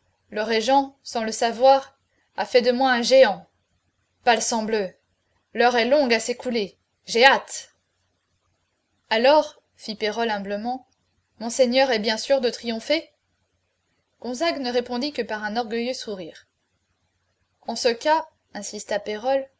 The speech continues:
pourquoi cette convocation du ban et de l'arrière-ban ? J'ai rencontré dans votre salon tous nos gens en tenue,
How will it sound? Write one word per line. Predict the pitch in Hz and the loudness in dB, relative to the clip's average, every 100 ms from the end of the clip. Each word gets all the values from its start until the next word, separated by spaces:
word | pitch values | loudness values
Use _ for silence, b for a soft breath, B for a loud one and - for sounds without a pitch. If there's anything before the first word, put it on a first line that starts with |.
| _ _ _ _ _ _ - | _ _ _ _ _ _ -8
pourquoi | 294 294 370 | -6 -2 -2
cette | 359 277 240 | 0 -2 -2
convocation | - 247 240 247 240 262 | -6 -4 0 0 -2 -6
du | 240 220 | -6 -6
ban | 202 262 247 | -2 -2 -2
et | 214 | -2
de | 208 | 0
l'arrière-ban ? | 208 226 214 208 202 202 _ _ _ _ _ _ _ _ _ | -2 -2 -6 -4 -4 -4 _ _ _ _ _ _ _ _ _
J'ai | - 254 | 0 2
rencontré | 269 277 277 330 | 0 -4 -4 -4
dans | 269 | -2
votre | 226 233 240 | -4 -6 -6
salon | - 240 285 | -4 -2 -2
tous | 285 - | -4 -8
nos | 349 294 | 0 0
gens | 269 302 247 | 2 -2 -2
en | |
tenue, | 202 262 254 190 - | -4 -4 -4 -8 -14